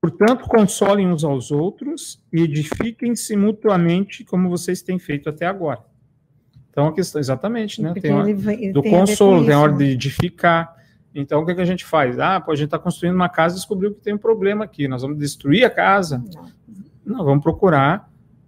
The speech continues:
Speaker 1: né?
Speaker 2: Os
Speaker 1: Corrigir,
Speaker 2: reparos.
Speaker 1: vamos fazer uma reforma, vamos arrumar a casa.
Speaker 2: É, olha só, lá de
Speaker 1: Hum.
Speaker 2: Colatina, a Valdete Xavier, boa tarde, um abraço
Speaker 1: Oi, Valdete, tudo
Speaker 2: e
Speaker 1: bem
Speaker 2: ótima
Speaker 1: aí? Como é que tá o Rio
Speaker 2: programação.
Speaker 1: Doce? Tá alto, tá baixo?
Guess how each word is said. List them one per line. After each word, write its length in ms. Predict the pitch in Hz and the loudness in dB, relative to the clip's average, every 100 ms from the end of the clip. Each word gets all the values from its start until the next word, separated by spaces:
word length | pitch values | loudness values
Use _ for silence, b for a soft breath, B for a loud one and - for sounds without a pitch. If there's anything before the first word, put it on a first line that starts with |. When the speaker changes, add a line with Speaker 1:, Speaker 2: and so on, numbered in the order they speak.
| _ | _
Speaker 1:
né? 320 | 131 131 147 214 B B B - | -2 0 0 -2 B B B -10
Speaker 2:
Os 140 | 185 | -4
Speaker 1:
Corrigir, 280 | 139 135 143 | 2 4 4
Speaker 2:
reparos. 560 | 185 202 180 202 196 - | 4 4 2 2 -2 -8
Speaker 1:
vamos 180 | 139 143 | -8 -4
fazer 180 | 139 | -4
uma 140 | 139 143 | 0 0
reforma, 680 | 147 - 160 175 196 143 117 | 0 0 2 4 4 0 -4
vamos 300 | 123 143 147 | -8 -8 -6
arrumar 340 | 135 131 143 | -6 -4 -4
a 40 | 175 | -2
casa. 440 | 175 190 208 185 | 0 2 2 -4
Speaker 2:
É, 60 | - | -10
olha 180 | 196 208 | -8 -8
só, 200 | - 196 | -8 -8
lá 220 | 190 233 | -2 0
de 100 | 294 | 0
Speaker 1:
Hum. 60 | 143 | 0
Speaker 2:
Colatina, 540 | 254 240 - 220 202 | 0 -2 -6 -4 -2
a 40 | 196 | -2
Valdete 440 | 196 196 220 233 | -2 -2 -4 -4
Xavier, 480 | - 247 220 180 170 | -6 -6 -4 -4 -4
boa 100 | 180 | -10
tarde, 480 | - 214 226 269 247 | -6 2 4 4 0
um 60 | 208 | -2
abraço 520 | 190 190 196 233 196 | 0 0 2 4 6
Speaker 1:
Oi, 160 | 226 233 | 6 8
Valdete, 480 | 214 151 131 - | 6 6 4 2
tudo 200 | - 175 | 0 2
Speaker 2:
e 40 | - | 4
Speaker 1:
bem 80 | 175 | 4
Speaker 2:
ótima 200 | 180 175 | 4 4
Speaker 1:
aí? 180 | 220 233 | 4 2
Como 180 | 165 180 | 2 2
é 80 | |
que 60 | 226 | 4
tá 100 | 190 | 6
o 40 | 180 | 8
Rio 140 | 180 | 8
Speaker 2:
programação. 80 | 156 | 6
Speaker 1:
Doce? 300 | 160 156 - | 4 4 2
Tá 120 | 147 | 2
alto, 280 | 151 196 - | 2 2 0
tá 100 | 202 | 0
baixo? 520 | 160 120 - - | 0 -2 -6 -20